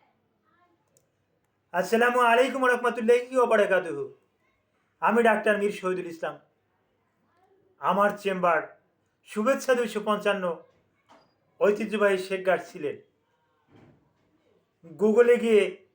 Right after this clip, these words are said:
ডাক্তার মীর শহীদুল ইসলাম লিখে সার্চ দিলে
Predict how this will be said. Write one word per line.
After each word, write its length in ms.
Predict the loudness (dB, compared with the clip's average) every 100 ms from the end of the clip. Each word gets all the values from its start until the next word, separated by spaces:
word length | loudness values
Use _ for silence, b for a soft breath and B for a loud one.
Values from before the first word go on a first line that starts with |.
| _ -4
ডাক্তার 400 | -2 0 -2 -2
মীর 140 | -6
শহীদুল 400 | -4 -2 -2 -4
ইসলাম 320 | -6 -4 -4
লিখে 380 | -6 -10 -10 -12 _ _ _ _ _ _ -10
সার্চ 340 | 0 0 0
দিলে 480 | -2 -2 -4 -6